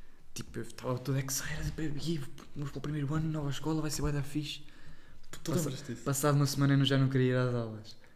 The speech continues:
Speaker 1: porque tinha que trabalhar, estás a ver?
Speaker 2: Yeah.
Speaker 1: <laughs> E eu, "Ei, pá, não cortava aquilo."
Speaker 2: A minha era a cantina. Na pré,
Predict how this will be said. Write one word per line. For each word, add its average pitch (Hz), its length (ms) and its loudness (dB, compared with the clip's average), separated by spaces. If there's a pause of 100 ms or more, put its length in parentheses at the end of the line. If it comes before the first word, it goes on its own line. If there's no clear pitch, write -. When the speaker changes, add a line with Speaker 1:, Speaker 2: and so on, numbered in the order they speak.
(120)
Speaker 1:
porque 131 160 0
tinha 139 120 6
que 135 60 -8
trabalhar, 135 440 8
estás 120 240 2
a 131 100 4
ver? 143 240 10 (180)
Speaker 2:
Yeah. 135 260 8
Speaker 1:
<laughs> - 80 -6 (1000)
E 160 80 10
eu, 147 120 10
"Ei, 160 140 12
pá, 147 160 6
não 156 120 8
cortava 151 360 6
aquilo." 131 340 2 (640)
Speaker 2:
A 139 60 4
minha 160 200 8
era 160 100 8
a - 20 2
cantina. 123 500 2 (460)
Na 135 140 2
pré, 139 460 4